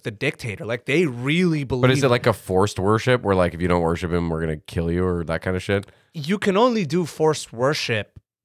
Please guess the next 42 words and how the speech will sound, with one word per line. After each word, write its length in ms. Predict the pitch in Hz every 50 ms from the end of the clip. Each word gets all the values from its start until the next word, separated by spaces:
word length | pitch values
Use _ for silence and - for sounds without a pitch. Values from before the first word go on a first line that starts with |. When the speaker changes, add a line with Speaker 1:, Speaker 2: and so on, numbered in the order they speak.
| _ -
Speaker 1:
Y-, 180 | 170 160 160 160
yes, 380 | 165 160 170 196 175 160 - -
that, 240 | - 190 175 - -
I 60 | 156
mean, 160 | 160 160 156 151
that's 220 | 160 156 - -
what 60 | - -
Stalin 640 | - - - 135 139 143 143 143 139 139 135 123 - _ _ -
did, 340 | 143 135 135 135 135 131
and 160 | 127 123 120 127
that's 220 | 131 127 - -
what 160 | 135 117 -
these 200 | - 131 135 123
guys 280 | - 135 131 127 120 -
do 160 | - 131 127
in 80 | 123 117
North 260 | 120 123 123 - -
Korea. 380 | - 123 131 139 131 110 95 - - -
Speaker 2:
Yeah. 140 | 95 98 92
Speaker 1:
But 220 | 170 170 151 131
that'll 340 | 160 180 190 190 185 180 175
only 160 | 175 170 160
get 220 | 151 170 160 -
you 60 | 151 131
so 200 | - 175 151 131
far. 480 | - - 143 143 147 139 117 101 101 _ _ _ _ _
You 140 | - 156 170
have 260 | 156 131 156 175 175 -
to 60 | 180
make 200 | 160 151 156 -
these 180 | - 135 123 123
guys 240 | 135 131 131 120
believe 340 | 113 107 113 123 143 139 113
it. 120 | 107 95 104
Humans 360 | 135 175 190 185 165 143 131
are 60 | 131
easy 240 | 131 151 147 131 123
to 80 | 113
trick, 380 | 107 - - - - 147 170 151
I 80 | 131 98
feel 240 | - - 113 104
like. 200 | 101 101 101 104